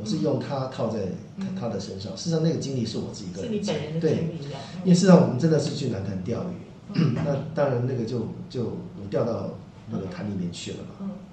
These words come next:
Speaker 1: 那这事情当然我老妈不知道啦，然后我妈、
Speaker 2: 嗯。
Speaker 1: 老爸都不知道。
Speaker 2: <laughs>
Speaker 1: 对。那事实上，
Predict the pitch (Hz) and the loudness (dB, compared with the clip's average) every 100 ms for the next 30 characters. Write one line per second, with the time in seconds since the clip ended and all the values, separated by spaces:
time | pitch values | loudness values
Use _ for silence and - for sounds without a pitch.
0 | - - - - - - - - - - | -18 -18 -18 -18 -20 -20 -20 -18 -14 -4
1 | 135 160 143 135 120 101 92 85 98 95 | 2 4 4 2 2 2 0 -2 -4 -6
2 | 90 - 87 - - 101 107 123 101 98 | -6 -4 -6 -6 -8 -6 -2 -2 0 2
3 | 117 165 175 - 147 113 - - - - | 2 8 10 10 6 4 2 0 -4 -8
4 | - 131 98 120 107 - - - - - | -2 0 2 2 0 -4 -12 -16 -16 -18
5 | - - 190 185 196 | -12 4 4 8 8